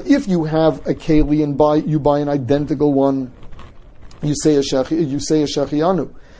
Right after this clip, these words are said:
But if you buy a Keli, you sell it, and then buy this very same one back, you would not say the Shechianu on the same Keli twice. Mishnah Berurah says, a Kehillah that builds a new shul,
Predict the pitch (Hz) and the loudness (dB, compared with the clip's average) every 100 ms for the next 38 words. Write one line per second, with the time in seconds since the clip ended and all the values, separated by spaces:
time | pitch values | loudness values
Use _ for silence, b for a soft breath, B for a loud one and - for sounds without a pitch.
0 | b 151 127 131 151 175 214 - 170 147 | b 2 2 4 6 6 6 4 2 4
1 | 120 123 143 - 170 175 127 139 147 160 | 0 -2 -2 6 8 8 4 0 2 2
2 | 175 135 123 185 202 - 170 180 175 180 | 2 0 2 2 2 0 2 2 2 0
3 | 175 214 208 175 - b b 160 160 185 | 2 2 2 0 -8 b b 0 2 2
4 | 196 - 180 160 - 165 151 160 160 160 | 0 2 4 4 4 2 4 4 4 2
5 | 139 135 151 143 123 131 120 117 - 104 | 0 -2 -2 -4 -2 -2 0 -2 -4 -8
6 | 104 - - b b b b b b 165 | -8 -12 -20 b b b b b b -2
7 | - 170 208 202 180 - 120 107 - - | -2 -2 4 4 4 2 0 0 -10 -18
8 | - - - - 156 147 - 165 120 196 | -20 -20 0 4 4 2 -6 -4 0 2
9 | 202 120 - 156 123 127 107 160 208 190 | 2 0 -4 -6 -2 -2 4 4 6 0
10 | 139 143 139 190 160 - 135 143 185 | -4 -2 -2 -2 -4 0 2 2 0